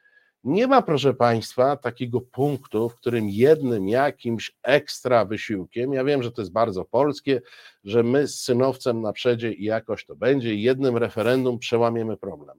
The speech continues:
Nie. Proszę państwa, problem przełamiemy wtedy, e, kiedy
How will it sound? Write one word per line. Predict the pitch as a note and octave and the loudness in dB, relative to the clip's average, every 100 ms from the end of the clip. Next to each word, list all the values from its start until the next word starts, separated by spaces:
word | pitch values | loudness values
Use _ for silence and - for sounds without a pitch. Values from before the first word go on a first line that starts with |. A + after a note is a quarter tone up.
| - | -6
Nie. | F#3 D#3+ E2+ _ _ - _ - | 0 0 -2 _ _ -20 _ -8
Proszę | C3 C#3+ | -4 0
państwa, | F3 - G#2+ | 0 0 -2
problem | - E3 F3+ C3+ | 2 2 2 -2
przełamiemy | - B2+ B2 C3 A2 F2 | 0 0 2 0 -2 -8
wtedy, | - B2 F2 F2+ - _ _ _ - _ | -2 -2 -2 -8 -14 _ _ _ -20 _
e, | F#2+ G#2+ G#2 | 0 0 0
kiedy | - - B2+ B2+ A#2+ G#2+ A2+ A2+ | -4 -8 4 6 6 2 0 0